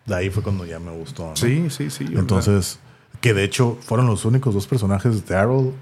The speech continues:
Speaker 1: y Carol, que estuvieron en todas las temporadas. Ellos dos fueron los únicos, porque nadie más. Ellos dos fueron los únicos.
Speaker 2: Es cierto,
Speaker 1: Y
Speaker 2: es
Speaker 1: si qui-,
Speaker 2: cierto.
Speaker 1: y si quieres contar a, a, a Judith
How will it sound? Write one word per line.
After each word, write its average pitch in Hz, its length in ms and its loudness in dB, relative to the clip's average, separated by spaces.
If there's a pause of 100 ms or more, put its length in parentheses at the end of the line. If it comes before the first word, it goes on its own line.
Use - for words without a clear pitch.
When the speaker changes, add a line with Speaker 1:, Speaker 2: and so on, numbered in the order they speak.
Speaker 1:
y 95 80 -6
Carol, 131 500 0
que 101 100 -2
estuvieron 92 360 -2
en 85 80 -2
todas 92 220 0
las 98 140 -2
temporadas. 85 520 -8 (520)
Ellos 98 220 2
dos 110 200 0
fueron 127 220 2
los 98 120 -2
únicos, 156 380 0
porque 107 240 4
nadie 117 220 6
más. 135 240 -2 (720)
Ellos 107 240 0
dos 117 120 -2
fueron 120 280 0
los 92 160 -4
únicos. 139 280 4
Speaker 2:
Es 139 140 2
cierto, 123 380 -4 (360)
Speaker 1:
Y 120 60 2
Speaker 2:
es 107 60 2
Speaker 1:
si 107 80 4
qui-, 113 60 2
Speaker 2:
cierto. 143 180 4
Speaker 1:
y - 20 4
si 120 120 2
quieres 160 220 4
contar 120 360 4
a, 135 60 6
a, 101 640 2
a 90 40 0
Judith 139 380 4